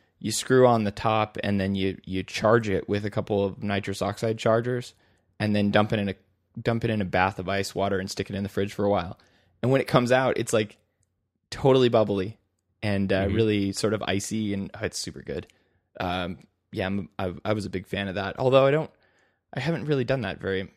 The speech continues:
Speaker 1: very much since then. So I don't know why.
Speaker 2: Yeah, Steadfast in Nashville, they've got their matchless coffee soda, which is, you know, it's like the flash chilled coffee that's, um, on,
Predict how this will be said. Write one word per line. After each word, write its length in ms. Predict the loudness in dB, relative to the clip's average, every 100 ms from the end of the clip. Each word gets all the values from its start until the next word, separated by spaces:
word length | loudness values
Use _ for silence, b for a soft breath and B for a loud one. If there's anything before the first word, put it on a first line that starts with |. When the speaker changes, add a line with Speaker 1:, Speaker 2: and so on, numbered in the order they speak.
| _
Speaker 1:
very 140 | -8 -8
much 200 | -10 -10
since 260 | -12 -12
then. 300 | -8 -8 -10 -14 _ _ _ -18
So 280 | -12 -12 -14 -12
I 40 |
don't 80 | -10
know 60 | -8
why. 220 | -8 -10 _ _ _
Speaker 2:
Yeah, 140 | 0 2
Steadfast 960 | 2 -2 -2 -2 -2 0 0 0 -6 -4
in 220 | -2 0
Nashville, 580 | 0 2 2 0 -2 -2
they've 320 | 2 2 2
got 340 | 2 4 4 2 _ _ _ _
their 240 | 0 2 2
matchless 500 | 0 0 0 -2 -4
coffee 340 | -2 -2 -2
soda, 440 | -2 -2 0 -2 -6 _ _
which 200 | -6 -2
is, 300 | 0 0 -2 -4
you 80 |
know, 120 | -4 -4
it's 140 | -4
like 200 | -4 -4
the 500 | -4 -2 -2 -4 -6
flash 340 | -6 0 0 -2
chilled 280 | -6 -6 -6
coffee 480 | -2 0 0 -6 -4
that's, 400 | -6 -6 -8 -10 _ _ _ _
um, 460 | -4 -2 -2 -4 -8 -12 _ _ _ _ _ _ _ _ -2
on, 640 | 2 4 4 2 -2 -4